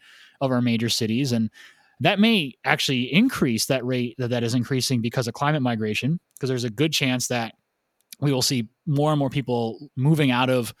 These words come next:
you know, kind of wildfire, w-, wildlife interface, you know, areas and zones, you know, especially in the West Coast, especially in the Gulf Coast and the, and the Eastern Seaboard. So there's a good chance this is increasing. So how do we address this in your mind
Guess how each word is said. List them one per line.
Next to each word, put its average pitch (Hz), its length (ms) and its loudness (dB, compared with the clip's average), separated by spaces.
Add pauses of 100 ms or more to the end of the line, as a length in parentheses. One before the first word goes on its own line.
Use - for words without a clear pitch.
(440)
you 127 60 2
know, 120 80 2
kind 120 200 0
of 110 80 -2
wildfire, 117 560 0
w-, 131 200 -6 (120)
wildlife 120 640 0 (120)
interface, 127 640 0
you 139 100 -2
know, 120 100 0
areas 117 380 0
and 113 100 -2
zones, 110 420 -2 (420)
you 139 100 4
know, 123 100 2
especially 127 480 0
in 120 100 0
the 117 60 0
West 117 220 -2
Coast, 120 320 0
especially 117 540 -2
in 113 100 2
the 110 80 0
Gulf 113 260 -2
Coast 117 360 -2
and 107 120 0
the, 107 60 -2
and 110 200 -4
the 113 80 0
Eastern 113 220 -2
Seaboard. 110 460 -2 (460)
So 131 120 0
there's 143 160 2
a 131 40 -4
good 117 160 0
chance 147 220 0
this 127 100 -2
is 110 100 -2
increasing. 127 480 0
So - 80 -4
how 160 140 2
do 247 60 0
we 262 120 0
address 143 560 0
this 127 280 -2
in 127 60 -2
your 123 140 0
mind 117 440 -2